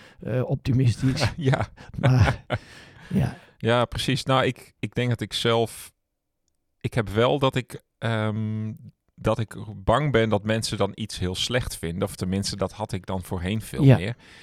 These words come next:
Speaker 2: Het is het, het, ooit een keer, want, hè, i-, ooit in een grijs verleden, toen, toen werkte ik voor een praktijk waar jij nog een aantal sessies, eh, hebt gegeven
Speaker 1: Ja,
Speaker 2: en dat
Speaker 1: zeker.
Speaker 2: er nog een workshops
Speaker 1: Ja.
Speaker 2: gingen doen.
Speaker 1: Ja,
Speaker 2: En toen
Speaker 1: ja.
Speaker 2: heb ik dat probleem wel eens ingebracht, want toen was ik,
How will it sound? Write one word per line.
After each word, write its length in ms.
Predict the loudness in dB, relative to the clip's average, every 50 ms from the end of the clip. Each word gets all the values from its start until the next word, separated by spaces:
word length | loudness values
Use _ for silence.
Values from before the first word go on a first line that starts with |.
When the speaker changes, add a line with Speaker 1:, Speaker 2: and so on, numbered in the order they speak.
| -20 -20 -18 _
Speaker 2:
Het 160 | -14 -8 -6
is 160 | -6 -6 -6 -10
het, 180 | -14 -18 -16 -16
het, 120 | -18 -18 -18 _ _ _ _ _ 4
ooit 180 | 4 4 4 2
een 60 | 0
keer, 300 | 0 2 4 4 4 4
want, 200 | 2 0 0 0
hè, 380 | -2 -2 0 0 0 0 -2 -4
i-, 80 | -8 -10 -8
ooit 280 | -4 -2 0 0 0 -2
in 160 | -4 -4 -4
een 80 | -4 -4
grijs 360 | -2 -2 -2 -2 -2 -4 -4
verleden, 520 | -4 -2 0 0 0 2 0 0 0 -2
toen, 320 | -4 -4 -4 -4 -6 -6 -10 _
toen 160 | -8 -6 -2 0
werkte 260 | 0 0 0 -2 -6
ik 80 | -8
voor 120 | -6 -6 -6
een 60 | -4
praktijk 420 | -4 -6 -2 0 0 0 0 0
waar 120 | -2 0 0
jij 200 | 2 2 2 2
nog 300 | 0 -2 -2 -4 -8 -12 -10
een 240 | -8 -6 -6 -4 -4
aantal 240 | -6 -6 -6 -4 -4
sessies, 520 | -2 0 0 0 -2 -4 -4 -4 -4 -4
eh, 160 | -2 -2 -2
hebt 200 | -4 -6 -8 -8
gegeven 400 | -8 -6 -4 -2 0 4 6 6
Speaker 1:
Ja, 100 | 6 6
Speaker 2:
en 60 | 6
dat 80 | 4 2
Speaker 1:
zeker. 180 | 2 2 2 2
Speaker 2:
er 60 | 2
nog 100 | 0 2
een 60 | 2
workshops 460 | 2 2 4 4 6 6 6 4 2
Speaker 1:
Ja. 60 | -2
Speaker 2:
gingen 200 | -6 -6 -4 -4
doen. 100 | 0 4 6
Speaker 1:
Ja, 60 | 6
Speaker 2:
En 60 | 6
toen 80 | 6 4
Speaker 1:
ja. 40 | 4
Speaker 2:
heb 100 | 2 4
ik 60 | 2
dat 120 | 0 -2 -2
probleem 420 | -2 -2 0 0 0 0 0 0
wel 100 | -2 -2
eens 140 | -4 -4 -4
ingebracht, 560 | -4 -4 -4 -4 -6 -6 -6 -6 -6 -4 -4
want 120 | -6 -4
toen 140 | -2 -2 0
was 180 | 0 0 0 0
ik, 180 | -4 -6 -8